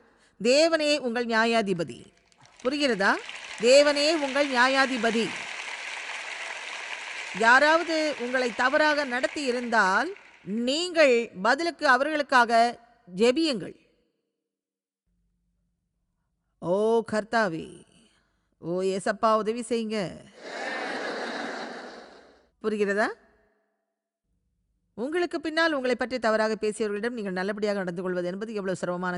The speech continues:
காரியம் தெரியுமா உங்களுக்கு? ஊ, அப்பதான் எனக்கு அந்த வெட்டு கத்திரி எல்லாம் தேவைப்படுது.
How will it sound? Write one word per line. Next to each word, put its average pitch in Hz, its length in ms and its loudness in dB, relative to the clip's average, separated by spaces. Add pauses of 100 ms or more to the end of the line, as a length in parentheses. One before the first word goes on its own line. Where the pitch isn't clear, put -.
காரியம் 180 340 -4
தெரியுமா 180 340 -4
உங்களுக்கு? 151 280 -8 (3500)
ஊ, - 20 2 (2250)
அப்பதான் 180 560 -2
எனக்கு 269 240 -6
அந்த 208 160 -4
வெட்டு 196 240 -4
கத்திரி 190 260 -4
எல்லாம் 170 240 -6
தேவைப்படுது. 165 420 -8